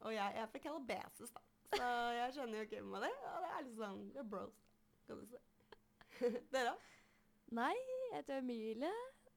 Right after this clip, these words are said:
Speaker 2: er, eh, holdt jeg på å si nitten år, men jeg er tjue. Og jeg er fra,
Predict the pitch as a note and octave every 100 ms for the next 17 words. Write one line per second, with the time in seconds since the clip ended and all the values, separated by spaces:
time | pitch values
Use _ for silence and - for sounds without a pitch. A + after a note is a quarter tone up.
0 | - - A#3+ C4 C4 C4 B3 G3 F#3+ A#3+
1 | A#3+ A#3 - A3 A#3 D#4+ C#4 B3+ A#3+ A#3+
2 | G#3+ C4+ - - - - - - - -
3 | C4+ B3 G3+ G3 C4 - F3+ G3 - G#3+
4 | G#3